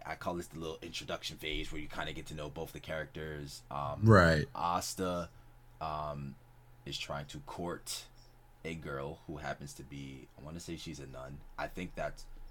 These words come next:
Speaker 1: well, that's what we call them, but I think they called her something else. She
Speaker 2: I think her
Speaker 1: was,
Speaker 2: name was
Speaker 1: but she was
Speaker 2: Sister, Sister Lily, I think
Speaker 1: Oh,
Speaker 2: was her
Speaker 1: so
Speaker 2: name.
Speaker 1: I guess, so I guess she is.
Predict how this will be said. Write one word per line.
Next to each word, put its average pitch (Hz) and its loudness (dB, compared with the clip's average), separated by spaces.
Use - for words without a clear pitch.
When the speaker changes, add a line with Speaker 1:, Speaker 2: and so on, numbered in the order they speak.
Speaker 1:
well, 98 2
that's 104 4
what - 0
we 98 2
call 76 -2
them, 69 -8
but 82 -2
I 73 0
think 73 -8
they 76 -4
called 80 -2
her 80 -4
something 64 -6
else. - -10
She - -6
Speaker 2:
I 117 10
think 156 12
her 170 12
Speaker 1:
was, 160 12
Speaker 2:
name 156 12
was 143 12
Speaker 1:
but - 10
she - 12
was 127 12
Speaker 2:
Sister, 117 12
Sister - 12
Lily, 139 12
I 139 12
think 147 8
Speaker 1:
Oh, 147 12
Speaker 2:
was 123 12
her 160 12
Speaker 1:
so 170 12
Speaker 2:
name. 180 12
Speaker 1:
I - 12
guess, 120 10
so - 6
I 107 10
guess 117 8
she 85 4
is. - -6